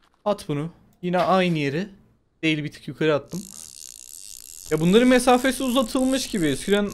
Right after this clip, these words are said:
bu kadar fazla gitmiyordu diye hatırlıyorum. Ben buradan atlasam. Hayır.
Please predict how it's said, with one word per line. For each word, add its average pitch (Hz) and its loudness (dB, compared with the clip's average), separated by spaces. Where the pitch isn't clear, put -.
bu 151 -10
kadar 220 -2
fazla 202 -2
gitmiyordu 202 -4
diye 135 -4
hatırlıyorum. 135 -8
Ben 180 0
buradan 190 4
atlasam. 185 2
Hayır. 165 4